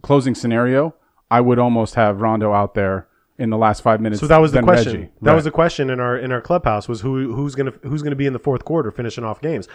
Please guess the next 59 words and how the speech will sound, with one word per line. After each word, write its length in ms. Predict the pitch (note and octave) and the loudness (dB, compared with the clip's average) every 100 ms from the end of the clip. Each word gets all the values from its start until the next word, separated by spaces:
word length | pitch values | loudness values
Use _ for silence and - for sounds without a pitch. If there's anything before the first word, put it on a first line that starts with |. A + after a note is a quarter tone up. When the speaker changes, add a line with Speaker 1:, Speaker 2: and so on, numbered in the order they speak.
| - - - | -20 -20 -6
Speaker 2:
And 100 | D3 | 0
again, 240 | D#3+ E3 | 4 4
I, 120 | A#2 - - - | 2 -8 -10 -4
I, 260 | D3+ D#3 C#3+ | -2 -2 0
I 120 | D3 | 2
would 180 | C#3 - | 0 -4
say 280 | - D3 | 0 0
Rondo, 640 | E3 B2+ B2+ D#3 F3 G3 - - - | 2 2 2 4 4 4 2 -14 2
but 180 | C#3+ B2+ | 2 4
I 80 | |
wanna 240 | C#3 D#3 D3 | 4 4 0
see 160 | - | -4
him 160 | C#3+ C3+ | -6 -4
play 220 | - C3+ | -2 -2
with 100 | B2+ | -2
the 60 | - | -8
squad. 420 | - F3 E3+ G#2+ | -4 4 4 4
And 100 | C3 | -2
again, 280 | D#3 G3+ D#3 - - | 0 0 0 -8 -10
you 120 | C#3+ | -6
can't 520 | - F#3+ E3+ - D3 | 0 0 0 -6 -10
devalue 520 | C3+ C#3 D3+ F3 D#3 | -6 2 4 4 4
what 180 | B2+ B2 | 2 2
Reggie's 320 | B2+ D#3+ C3 | 2 2 -2
brought 260 | A#2 A#2 G#2 | 0 0 0
to 60 | A2+ | -6
the 120 | G#2+ | -10
team 300 | - A#2 B2 | -6 -4 -2
and 100 | B2 | 2
Speaker 1:
Not 60 | D#3+ | 4
Speaker 2:
what 40 | |
Speaker 1:
at 60 | F#3+ | 4
all. 100 | C#3 | 0
Speaker 2:
he's 80 | |
done. 320 | A2+ D#3+ A2+ F2 | 2 0 0 0
Speaker 1:
I 60 | F3 | 2
think 160 | C4+ G#3+ | 2 2
when 160 | E3 | 2
Reggie's 300 | F3 F3+ D3 | 2 2 -2
feeling 360 | - F3+ C3 F#2 | 0 0 2 -2
it, 120 | - | -2
right? 200 | C3+ C#3 | 2 4
Like, 140 | C#3 A#2 | 2 0
if 100 | B2+ | 0
Reggie's 220 | F3+ D3+ | 0 2
having 160 | D#3 | 2
a 40 | A#2 | 2
good 140 | A#2+ | 0
game, 180 | A#2+ A#2+ | 0 0
he's 80 | G#2 | 0
got, 160 | A2 G#2 | -2 -2
like, 160 | A2 | -2
twelve, 380 | - C3+ B2+ A#2 | -2 2 2 2
fifteen 320 | B2+ - B2+ | -4 -2 -2
points 280 | - B2+ A#2 | 0 0 -2
going 220 | - A#2+ | 0 -2
into 100 | A2 | -2
the 80 | G#2 | -4
fourth. 380 | - C#3 C3+ | 0 2 2